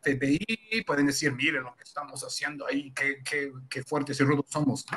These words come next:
Ellos buscan su beneficio. A ellos no les importa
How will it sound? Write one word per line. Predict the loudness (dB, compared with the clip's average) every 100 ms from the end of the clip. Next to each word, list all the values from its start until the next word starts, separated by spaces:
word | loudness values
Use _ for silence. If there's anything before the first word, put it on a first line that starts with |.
| -8 -14 0 8
Ellos | 12 12 10
buscan | 4 4 4
su | 6
beneficio. | 6 8 6 6 4 2 -2 10
A | 12
ellos | 12 12
no | 10
les | 10 8
importa | 10 12 12 12 12 10